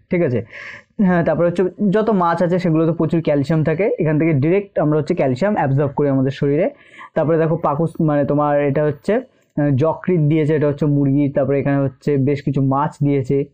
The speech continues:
ঠিক আছে। এখানে শাক দিয়েছে বিভিন্ন, যেমন তোমার নোটে শাক বলা হয়েছে, কলমি শাক বলা হয়েছে,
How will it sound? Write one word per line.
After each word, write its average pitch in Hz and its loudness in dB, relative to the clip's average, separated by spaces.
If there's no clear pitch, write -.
ঠিক 175 0
আছে। 127 0
এখানে 151 0
শাক 180 -2
দিয়েছে 156 0
বিভিন্ন, 143 0
যেমন 139 0
তোমার 143 0
নোটে 143 0
শাক 151 -2
বলা 139 0
হয়েছে, 139 0
কলমি 160 0
শাক 147 0
বলা 135 0
হয়েছে, 135 -2